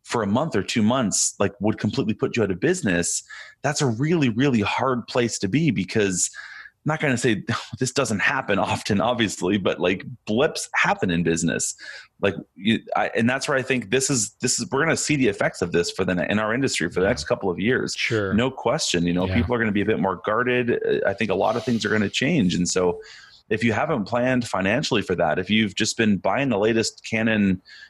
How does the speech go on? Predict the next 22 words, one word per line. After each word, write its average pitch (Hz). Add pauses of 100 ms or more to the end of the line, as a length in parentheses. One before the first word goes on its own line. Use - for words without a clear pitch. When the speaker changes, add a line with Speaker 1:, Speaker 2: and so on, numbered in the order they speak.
(200)
Speaker 1:
L 110
mount 107
lens 107
with, 92
like, 95
you 101
know, 98
any 110
extra 101
money 139
that 95
you 85
have, 87
just -
be 147
careful. - (120)
You've 90
gotta 131
make 143
sure 131
you 113
have 107